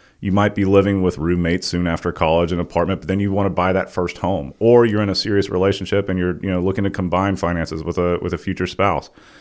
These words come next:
If you are married, then there's, you know, okay, pr-, we're probably having children or something like that.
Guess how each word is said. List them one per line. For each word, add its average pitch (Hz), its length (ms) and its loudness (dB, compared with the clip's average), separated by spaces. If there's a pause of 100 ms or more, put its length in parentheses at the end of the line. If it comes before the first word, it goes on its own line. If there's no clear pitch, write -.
(380)
If 110 200 0
you 104 200 0
are 104 260 4
married, 107 340 4
then 101 240 2
there's, 95 340 2
you 104 80 -8
know, 92 360 -4
okay, 95 340 4
pr-, - 300 -10 (180)
we're 101 100 0
probably 90 340 0
having 98 240 2
children 95 340 0
or 90 60 0
something 92 260 -4
like 92 140 -2
that. 92 340 2